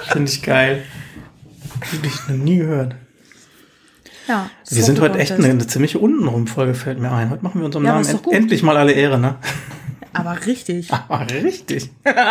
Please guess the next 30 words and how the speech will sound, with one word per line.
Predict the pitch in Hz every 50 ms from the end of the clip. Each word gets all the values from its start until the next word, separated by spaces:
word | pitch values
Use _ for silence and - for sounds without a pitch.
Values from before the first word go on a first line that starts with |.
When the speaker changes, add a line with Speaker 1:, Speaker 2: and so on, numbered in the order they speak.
| - - - - _ _ _ _ _ _ _ - 392 349 - - - - 220 226 214 185 185 - - - - - - _
Speaker 1:
Ja, | - - - 165 156 147 135
stark. | - - - - 143 135 127 127 - - _ _ _ _
Ähm, | 156 139 143 139 139 135 135 131 131 127 - _ _ _ _ _ _ - - - - - - _ _ _ _ - - - - - - _ _ _ _ _ _ _ - - _ _ _ _ _ _
wird | 214 160 127 123 127 147 147 -
sicherlich | 202 190 196 170 156 -
nicht | 165 170 170 - - -
mein | 160 151 151 139 131
Hobby | 160 165 208 190 180
werden, | 147 156 156 160 160 160 165 165 156
ähm, | 143 139 139 135 135 135 139 - - - - -
<laughs> | - _ _ _ -
aber | - 117 - - -
es | - - -
ist, | - -
glaub | - 170
ich, | - -
gut, | - 165 - - -
den | 190 143
Begriff | 131 127 123 143 143 -
zu | - - -
kennen. | - - 143 135 123 123 127 - - _ - - -
Speaker 2:
Swaffeln | - 185 170 175 208 - 262 202
ist | 196 - -
nicht | 233 233 -
dein | 202 180 170 156
Hobby, | 202 233 277 226
wieso | 196 185 175 185
das | 165 202 214 -
denn | - 196 175 180
nicht? | 175 175 170 -